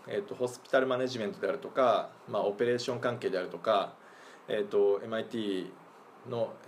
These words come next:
中に存在しますので、まあ、そういうプログラムの強みも生かしながら、あの、なんて言いますか、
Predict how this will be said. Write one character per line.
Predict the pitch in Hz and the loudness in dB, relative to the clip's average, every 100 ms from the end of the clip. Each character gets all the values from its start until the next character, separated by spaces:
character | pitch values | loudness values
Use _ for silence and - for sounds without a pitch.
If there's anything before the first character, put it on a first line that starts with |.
| 101 | -8
中 | 104 98 | -4 -4
に | 92 | -4
存 | 87 113 | -8 -4
在 | 104 101 | 0 0
し | 110 | -2
ま | 101 | -4
す | - | -6
の | 87 | -2
で、 | 101 98 - - - - - | 2 2 0 -10 -20 -20 -4
ま | 127 | -2
あ、 | |
そ | - 151 | 0 -2
う | |
い | 151 | 0
う | 147 | -2
プ | 147 | -2
ロ | 139 | 4
グ | 143 | 4
ラ | 113 | 4
ム | 101 | 2
の | 101 | -6
強 | - 113 | -2 -2
み | 110 | -2
も | 98 | -4
生 | 87 | -6
か | 98 | -8
し | - | -6
な | 98 | -6
が | 90 | -2
ら、 | 98 98 80 - - - - - - | 2 2 0 -8 -20 -20 -20 -16 -4
あ | 110 | -2
の、 | 104 104 104 101 101 101 101 98 - - - - - - - - - - | 0 0 0 0 0 0 -2 -4 -12 -20 -20 -20 -20 -20 -20 -20 -16 -10
な | 110 | -4
ん | |
て | |
言 | 98 | -4
い | 92 | -4
ま | |
す | 90 | -6
か、 | 95 78 | -4 -4